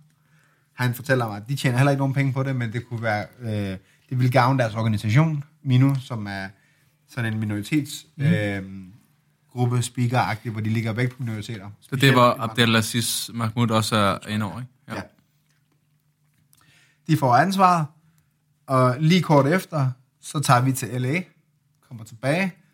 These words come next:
Speaker 1: og så forbereder vi os til de her speaks her, og så kommer dagen. Første dag er i Aarhus, anden dag i København. Aarhus, der dukker der to, tre hundrede mennesker op, og i København dukker der otte hundrede mennesker op.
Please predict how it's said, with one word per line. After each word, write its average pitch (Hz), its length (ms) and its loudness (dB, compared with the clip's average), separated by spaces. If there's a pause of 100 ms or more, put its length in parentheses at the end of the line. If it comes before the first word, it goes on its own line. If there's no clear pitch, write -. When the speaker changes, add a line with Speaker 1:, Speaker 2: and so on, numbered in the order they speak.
(220)
Speaker 1:
og 127 60 -8
så 147 120 -6
forbereder 131 400 2
vi 110 120 -4
os 107 100 -6
til 120 140 -6
de 117 100 -2
her 101 220 -2 (300)
speaks - 400 -6
her, 165 220 -6 (920)
og 139 120 -2
så 139 140 0
kommer 127 280 0
dagen. 123 360 -10 (120)
Første 156 280 -2
dag 123 120 -4
er 101 60 -4
i 90 140 -8
Aarhus, 190 320 -2 (440)
anden 131 160 -2
dag 113 140 -2
i - 20 -4
København. 95 400 -12 (160)
Aarhus, 156 300 2
der 123 100 -10
dukker 104 260 -8
der 95 140 -10 (200)
to, 135 300 -6
tre 143 180 -6
hundrede 131 180 -2
mennesker 131 280 -8
op, 143 180 -8 (600)
og - 40 -16
i - 20 -14
København 123 400 2 (200)
dukker 107 160 -8
der 107 180 -10
otte 113 140 -6
hundrede 104 120 -4
mennesker - 280 -20
op. - 60 -20